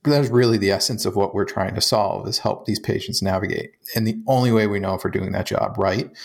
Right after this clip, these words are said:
is by collecting this data and making sure that we're seeing the results that we are seeing, which, which on average, if you just look at the dollar savings, it's almost a hundred dollars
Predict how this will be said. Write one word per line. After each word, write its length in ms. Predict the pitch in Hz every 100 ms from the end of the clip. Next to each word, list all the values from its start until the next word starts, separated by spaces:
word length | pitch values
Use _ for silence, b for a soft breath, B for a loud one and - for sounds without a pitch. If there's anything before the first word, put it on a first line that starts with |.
| B B B
is 100 | 101
by 160 | 98 95
collecting 460 | - 95 90 95
this 160 | 90 90
data 440 | - 85 87 87 - - _ -
and 160 | 110 101
making 300 | 104 104 92
sure 180 | -
that 120 | 87 -
we're 140 | 92
seeing 560 | - 107 92 90 90 -
the 80 | 107
results 460 | 98 95 87 87 -
that 160 | -
we 80 | -
are 180 | 92 90
seeing, 420 | - 98 92 95
which, 380 | 98 90 - - -
which 160 | 113
on 120 | 117
average, 380 | 101 101 104 95
if 160 | 95 -
you 80 | 95
just 180 | 98
look 140 | 107 -
at 60 |
the 80 | -
dollar 340 | - 92 90 87
savings, 420 | 104 98 127 123
it's 120 | 90
almost 280 | 90 92 78
a 40 |
hundred 320 | - 110 -
dollars 580 | - - 90 90 - -